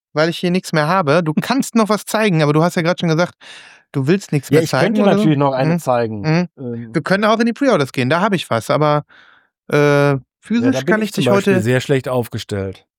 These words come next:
Speaker 1: Ja, physisch
Speaker 2: Meine
Speaker 1: kann ich
Speaker 2: ganzen
Speaker 1: dich heute
Speaker 2: Pre-, meine
Speaker 1: nicht mehr
Speaker 2: ganzen Pre-,
Speaker 1: betrösten. Hm?
Speaker 2: aber pass mal auf,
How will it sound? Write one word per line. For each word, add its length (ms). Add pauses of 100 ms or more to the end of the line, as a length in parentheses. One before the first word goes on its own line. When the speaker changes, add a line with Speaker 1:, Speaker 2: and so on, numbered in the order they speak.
(100)
Speaker 1:
Ja, 520 (420)
physisch 360
Speaker 2:
Meine 80
Speaker 1:
kann 80
ich 60
Speaker 2:
ganzen 100
Speaker 1:
dich 100
heute 180
Speaker 2:
Pre-, 60
meine 140
Speaker 1:
nicht 80
mehr 120
Speaker 2:
ganzen 140
Pre-, 180
Speaker 1:
betrösten. 220 (720)
Hm? 120
Speaker 2:
aber 120
pass 160
mal 100
auf, 220